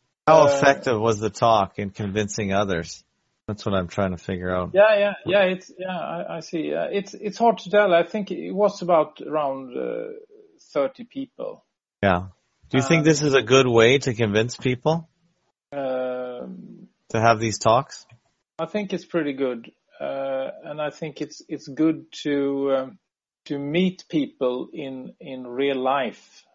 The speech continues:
Speaker 1: Mm-hmm.
Speaker 2: that talks about these things, because when you l-, look at the internet and when you read things, it's,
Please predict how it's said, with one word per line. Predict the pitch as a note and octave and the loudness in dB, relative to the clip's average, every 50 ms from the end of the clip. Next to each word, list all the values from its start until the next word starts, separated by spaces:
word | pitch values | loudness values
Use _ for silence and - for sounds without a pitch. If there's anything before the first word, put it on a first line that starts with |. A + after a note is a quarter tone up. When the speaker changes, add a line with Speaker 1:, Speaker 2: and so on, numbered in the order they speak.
| _ _ - - | _ _ -10 -6
Speaker 1:
Mm-hmm. | A2+ A#2+ A2+ | -4 -2 -2
Speaker 2:
that | G#2+ G#2 G#2 | -4 -4 -4
talks | G#2 - E3+ D#3+ - - - - | -2 0 0 0 0 -2 -8 -6
about | A2+ A2+ G#2+ G#2+ - - | -2 0 0 -2 -2 -6
these | - G#2+ G2+ G2+ _ - | -12 -12 -12 -12 _ -10
things, | B2 A2 G2 - - - - - - | -10 -10 -10 -12 -16 -20 -20 -18 -18
because | A#2+ A2+ - C3 B2 A#2 - - | -16 -12 -10 -10 -10 -10 -12 -12
when | - C3 B2+ B2+ B2 | -8 -8 -8 -8 -8
you | A#2+ B2 B2 B2 B2 B2+ - - | -8 -8 -8 -8 -10 -12 -14 -14
l-, | E3 C#3+ C3+ - - - | -12 -12 -10 -10 -10 -8
look | D3 C#3+ C3+ - - | -8 -8 -8 -6 -8
at | - C3+ | -10 -8
the | - C3+ C3+ | -6 -8 -8
internet | C#3+ C3 _ - B2+ A#2+ A#2 A#2 - | -8 -10 _ -10 -6 -6 -6 -6 -6
and | - A#2 A#2 A2+ | -8 -8 -8 -8
when | A#2 A#2 A#2 A#2+ | -8 -8 -8 -8
you | A#2 A#2 | -8 -6
read | A2+ B2 C3+ C#3 C#3+ C3+ A#2+ | -6 -4 -4 -4 -6 -6 -10
things, | - _ - B2+ A#2 A2 A#2+ A#2+ - - - | -18 _ -8 -8 -8 -8 -10 -14 -16 -18 -16
it's, | - - _ _ - - - | -18 -18 _ _ -20 -20 -20